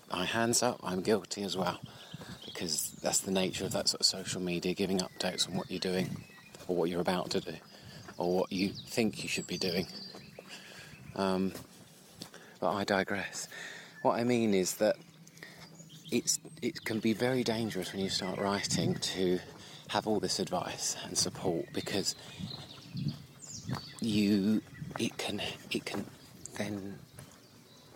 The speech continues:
affect how your style develops almost, because you don't actually, you can write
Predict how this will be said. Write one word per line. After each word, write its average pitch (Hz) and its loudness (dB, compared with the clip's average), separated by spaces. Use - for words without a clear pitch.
affect - -4
how 101 -4
your 92 -6
style 101 0
develops 82 -4
almost, 80 -4
because - 0
you 113 -2
don't 127 0
actually, 90 -2
you 120 0
can 143 0
write 98 2